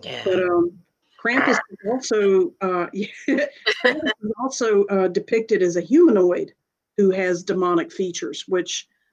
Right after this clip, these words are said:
Speaker 2: I think you said you saw a movie where a guy became Krampus for just twelve hours a-,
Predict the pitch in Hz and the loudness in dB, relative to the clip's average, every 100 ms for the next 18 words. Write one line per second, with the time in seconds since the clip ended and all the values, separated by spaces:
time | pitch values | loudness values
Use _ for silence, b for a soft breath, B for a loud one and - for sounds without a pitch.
0 | _ - 214 208 202 - 185 190 - 196 | _ -4 0 0 -2 0 0 -2 -2 -2
1 | 180 180 202 208 196 180 175 170 185 180 | 0 2 2 4 2 4 2 0 -2 -2
2 | 180 180 - 185 180 170 - 180 175 170 | -2 -4 -2 2 2 0 -2 -2 -2 -4
3 | - 175 170 170 - 190 175 180 170 170 | -6 -8 -6 -8 -4 -2 -2 -2 -2 0
4 | 165 170 | 0 -2